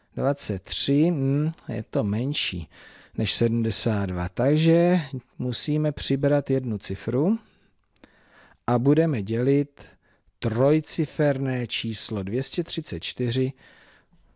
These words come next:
Ano, je větší než sedmdesát dva a proto ho budeme dělit sedmdesáti dvěma.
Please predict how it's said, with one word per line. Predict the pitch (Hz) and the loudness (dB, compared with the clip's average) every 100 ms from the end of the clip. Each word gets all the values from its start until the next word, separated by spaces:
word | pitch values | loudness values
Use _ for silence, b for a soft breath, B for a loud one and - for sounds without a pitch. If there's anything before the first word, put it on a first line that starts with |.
| _ _ _ _ _ | _ _ _ _ _
Ano, | - 104 104 | -4 0 2
je | 101 98 | 2 2
větší | 113 117 - 139 | 2 0 0 0
než | 123 - | -2 -2
sedmdesát | 120 117 117 110 - 82 | -2 -2 -2 -2 -2 -4
dva | 90 101 123 | -4 -4 -4
a | 92 | -4
proto | - 98 - | -6 -6 -2
ho | 101 98 | -2 -2
budeme | 101 107 98 | -2 -2 -2
dělit | 87 92 95 92 - - | -2 -2 -2 -6 -14 -14
sedmdesáti | - - 87 92 87 - 87 82 - 80 | -6 -4 -2 -2 -2 -2 -2 -4 -4 -8
dvěma. | 76 80 82 82 69 67 | -6 -4 -2 -2 -4 -10